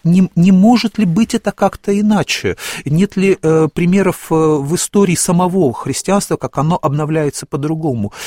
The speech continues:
И вот, например, третьего августа тысяча девятьсот шестнадцатого года Розанов пишет, э, тема очень простая.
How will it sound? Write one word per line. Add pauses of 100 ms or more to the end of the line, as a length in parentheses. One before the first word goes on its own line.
(140)
И
вот,
например,
третьего
августа
тысяча
девятьсот
шестнадцатого
года (300)
Розанов
пишет,
э, (180)
тема
очень
простая.